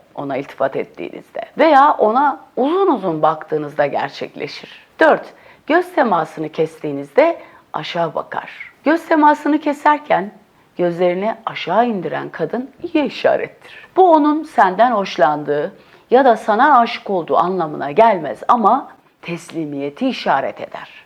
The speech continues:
Yani seni kendisinden üstün görüyor. Muhtemelen seni bir cinsel partner olarak düşünüyor. En azından bilinçaltında.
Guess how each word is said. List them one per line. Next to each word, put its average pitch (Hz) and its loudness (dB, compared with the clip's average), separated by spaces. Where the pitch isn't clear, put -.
Yani 359 2
seni 254 -2
kendisinden 147 0
üstün 311 2
görüyor. 180 0
Muhtemelen 320 4
seni 208 -2
bir 196 -2
cinsel 240 0
partner 180 -2
olarak 151 -6
düşünüyor. - -16
En 370 4
azından 208 0
bilinçaltında. 240 -2